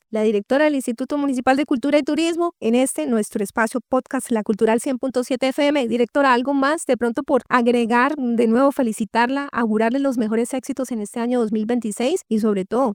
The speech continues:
una gran admiración. Son muchas mujeres las que trabajan en la administración pública, mujeres como tú que están brillando,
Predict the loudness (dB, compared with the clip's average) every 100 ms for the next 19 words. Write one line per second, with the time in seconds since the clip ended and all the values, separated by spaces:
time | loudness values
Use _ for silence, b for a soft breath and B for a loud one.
0 | -2 0 2 2 2 2 2 0 -2 -2
1 | 0 2 2 2 0 0 2 0 -2 -2
2 | -2 0 0 0 0 0 -2 -4 -4 -2
3 | 0 2 2 0 -4 -2 -2 0 0 -2
4 | -2 -2 -4 -2 0 0 2 2 2 0